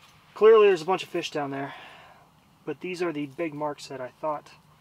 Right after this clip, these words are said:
were crappie, but clearly are not. That's a good rock bass.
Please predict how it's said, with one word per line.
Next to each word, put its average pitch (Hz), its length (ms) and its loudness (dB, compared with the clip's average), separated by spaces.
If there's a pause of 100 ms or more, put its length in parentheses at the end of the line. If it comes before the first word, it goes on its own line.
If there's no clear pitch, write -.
(540)
were 143 80 -18
crappie, 180 460 -6
but 156 220 -8
clearly 160 400 -6
are 139 80 -8
not. 147 320 -10 (800)
That's - 120 -14
a 180 40 -10
good 175 100 2
rock 165 300 4
bass. 139 380 0